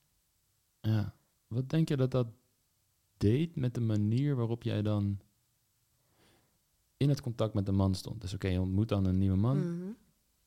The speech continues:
Speaker 1: D-, dit neem je allemaal mee. Dit is een soort stroming, eh, die je niet ziet.
Speaker 2: Klopt.
Speaker 1: Maar die wel degelijk allerlei
Speaker 2: Ja.
Speaker 1: emoties in jou produceert. Wa-, wat denk je dat de impact daarvan was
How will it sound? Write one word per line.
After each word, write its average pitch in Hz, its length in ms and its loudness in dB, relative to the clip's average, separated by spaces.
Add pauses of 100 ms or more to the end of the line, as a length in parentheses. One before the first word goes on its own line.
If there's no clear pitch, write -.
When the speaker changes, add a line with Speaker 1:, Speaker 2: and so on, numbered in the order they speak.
(400)
Speaker 1:
D-, - 140 -14 (100)
dit 113 160 2
neem 117 220 0
je 113 80 2
allemaal 101 260 0
mee. 104 320 -2 (760)
Dit 95 180 -4
is - 200 -6
een 95 140 -2
soort 95 200 -8
stroming, 104 680 0
eh, 101 380 -6
die 98 180 -4
je 98 60 0
niet 110 180 -2
ziet. - 280 -6 (300)
Speaker 2:
Klopt. 175 340 -14
Speaker 1:
Maar 110 100 0
die 104 100 4
wel 117 200 6
degelijk 117 340 2
allerlei 104 260 4
Speaker 2:
Ja. 104 60 4
Speaker 1:
emoties 107 280 0
in 98 60 0
jou 90 120 0
produceert. 87 520 -4
Wa-, - 220 -8
wat 135 140 -6
denk 143 160 -2
je 139 60 -4
dat 131 120 -4
de - 60 -6
impact 123 320 -2
daarvan 113 280 -2
was 104 340 -4